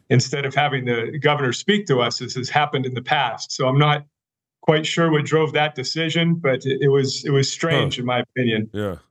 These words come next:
Speaker 1: Um, and it also seemed to be just this staccato repetition of how much money he's gonna spend and the things that he has accomplished. He's kind of hanging his hat on still. And, um, that, that became kind of a wave of spending that was hitting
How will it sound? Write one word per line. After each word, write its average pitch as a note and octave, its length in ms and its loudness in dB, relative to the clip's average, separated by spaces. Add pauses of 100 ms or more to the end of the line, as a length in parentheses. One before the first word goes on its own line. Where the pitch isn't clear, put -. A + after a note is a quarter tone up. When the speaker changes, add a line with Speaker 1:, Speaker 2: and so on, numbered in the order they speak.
(240)
Speaker 1:
Um, C3+ 480 2 (800)
and F3 100 4
it F3 140 4
also G3+ 280 0
seemed F#3+ 300 0
to D#3+ 60 2
be F3+ 200 2
just E3 320 -2
this D3 360 0
staccato D#3 920 0 (120)
repetition D#3+ 880 2
of C3+ 420 0
how D3 200 0
much D3+ 220 0
money D#3 220 2
he's C3 220 0
gonna B2+ 200 2
spend A#2+ 540 -2 (120)
and C3 140 6
the B2 80 4
things D3 340 2
that C3+ 120 0
he C3+ 280 0
has C3 120 0
accomplished. C3+ 600 0
He's B2 160 0
kind C3+ 200 0
of B2+ 80 -2
hanging C3+ 240 0
his A#2+ 140 0
hat C3 220 0
on A2 180 -6
still. A2+ 360 -2
And, G#2+ 200 -2 (420)
um, G#2+ 260 2
that, A#2+ 240 2
that B2 160 0
became C#3 400 2
kind C#3+ 180 2
of B2+ 80 -2
a A#2+ 80 0
wave C#3 380 0
of B2 140 -8
spending C#3 540 0
that B2 80 -4
was B2 180 -4
hitting D3+ 300 2